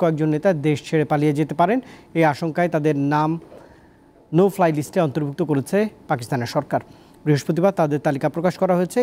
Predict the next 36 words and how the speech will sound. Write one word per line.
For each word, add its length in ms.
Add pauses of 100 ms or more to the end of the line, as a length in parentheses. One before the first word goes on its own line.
(120)
এই 140
পরিপ্রেক্ষিতে 500 (140)
ইমরান 300
খান 120 (100)
এ 100
কথা 240
জানিয়েছেন। 460
তিনি 220
দাবি 220
করেছেন, 260 (100)
বিদেশে 360
তার 180
কোনো 140 (100)
সম্পদ 340
নেই। 100 (440)
সেনা 200 (100)
সদর 240 (120)
দফতর 340 (100)
সহ 160 (260)
দেশ 100 (100)
জুড়ে 260
সহিংসতার 500
ঘটনায় 340 (420)
ইমরান 300
সহ 120 (180)
তার 220
দলের 260
নেতাকর্মীদের 640 (140)
দায়ী 280
করেছে 340 (140)
বর্তমান 280 (100)
সরকার। 240 (1700)
আন্তর্জাতিক 440
প্রসঙ্গ, 220 (120)
পাকিস্তানের 480
সাবেক 220